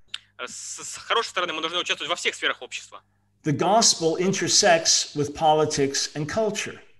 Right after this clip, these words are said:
Speaker 1: Э, Евангелие, оно взаимодействует, э, как с политикой, так и со вторыми сферами.
Speaker 2: So we should absolutely be involved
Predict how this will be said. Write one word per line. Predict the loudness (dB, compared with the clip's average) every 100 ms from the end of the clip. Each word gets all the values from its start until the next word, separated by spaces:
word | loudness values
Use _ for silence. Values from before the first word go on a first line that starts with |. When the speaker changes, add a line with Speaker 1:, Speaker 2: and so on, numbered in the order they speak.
| -20 -20 _ -20 -6
Speaker 1:
Э, | 2 4 6 6 6 2 -2 _ _ -4
Евангелие, | 0 4 4 4
оно | 2 2
взаимодействует, | 0 0 0 -2 -4 -6
э, | 0 2 2 -2
как | -4 -4
с |
политикой, | 0 0 0 -2 -2
так | -2
и | -6
со |
вторыми | -4 -4 -4
сферами. | -6 -6 -6 -14 _ _ _ _ -20 -14 -2
Speaker 2:
So | 2 4 4 2
we | 2 2
should | 4 4
absolutely | 4 4 4 6 4 4 4 4 2 -2
be | 0 2
involved | 2 2 4 6 6 4 0